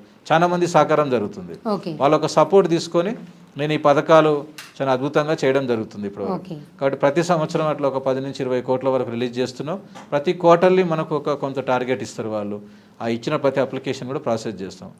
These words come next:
Speaker 1: మరొక
Speaker 2: ఓకే.
Speaker 1: పథకం ఇది స్పెసిఫిక్‌గా పలానా పథకం అనే పేరేం లేదు దీనికి. అన్ని రకాల పథకాలని ఆన్‌లైన్లో అప్లై చేయడం వరకు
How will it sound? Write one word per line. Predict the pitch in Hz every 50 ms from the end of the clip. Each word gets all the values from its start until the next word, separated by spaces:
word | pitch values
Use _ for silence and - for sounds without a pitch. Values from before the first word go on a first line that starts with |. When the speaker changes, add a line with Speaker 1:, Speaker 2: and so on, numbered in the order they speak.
| - -
Speaker 1:
మరొక | - 131 143 147 -
Speaker 2:
ఓకే. | 160 160
Speaker 1:
పథకం | 143 135 139 147 170 156 151
ఇది | 147 139 165 202 226 - - - - - - - -
స్పెసిఫిక్‌గా | - - 151 147 - - 196 180 165 185
పలానా | - - 147 143 151 156 156 151
పథకం | 151 131 131 147 160 - 180 175
అనే | 180 170 165 160
పేరేం | 165 - 147 156 160 156 156 151
లేదు | 147 143 139 131
దీనికి. | 131 131 127 123 - 175 220 220 - - - - - -
అన్ని | 110 147 190 214
రకాల | 226 220 - 208 196 196
పథకాలని | - - 165 160 170 165 170 165 160 160 170 208 220
ఆన్‌లైన్లో | - 135 135 151 156 160 160 160 160 160 160
అప్లై | 139 127 - 147 143 143
చేయడం | 143 139 131 131 127
వరకు | 123 120 123 123 185 214 233